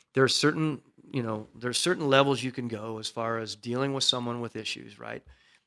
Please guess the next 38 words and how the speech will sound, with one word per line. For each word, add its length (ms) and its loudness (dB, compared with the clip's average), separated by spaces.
And 180 0
then 220 2
there, 340 4
there 180 0
are 40 2
other, 340 2
there 180 -2
are 40 6
other 140 4
places 400 0
you 80 0
just 240 0
won't 160 2
go. 160 -6
And 80 -6
you 80 0
think 240 -2
about 240 -4
it. 80 -12
I 20 -12
mean, 160 -6
we 160 -2
invest 460 -2
a 80 -16
lot 200 2
of 60 -2
money 240 -2
in, 180 -6
we 100 2
have 100 4
a 60 -2
hundred 180 -2
and 120 -6
fifty-five 520 -2
million 260 -6
basically 380 -4
salary 340 -2
cap, 220 -18